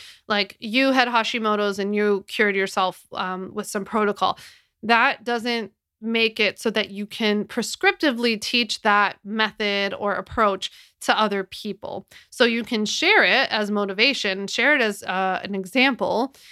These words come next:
You know, in marketing or in copywriting, we would call this your hero story, your hero journey. And so it's really important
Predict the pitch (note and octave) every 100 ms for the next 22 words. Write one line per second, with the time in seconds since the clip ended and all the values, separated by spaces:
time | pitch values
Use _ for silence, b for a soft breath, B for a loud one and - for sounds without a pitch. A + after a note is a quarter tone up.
0 | B A3 G#3+ G3+ G#3 G#3 A3+ C#4 A#3 A3+
1 | A3 G#3 F#3+ G3 B3+ C#4 B3 G#3 G3 G#3
2 | G3 F#3+ G#3 G3+ F#3+ F#3+ F#3 C4 C4 F#3
3 | F#3 - - G#3 G#3+ F3+ A3 G#3+ F#3+ D#3+
4 | E3 G3+ C4+ b b _ A3 A3 A3 G#3
5 | - A#3 G#3 G3 - D#4+ A3 A3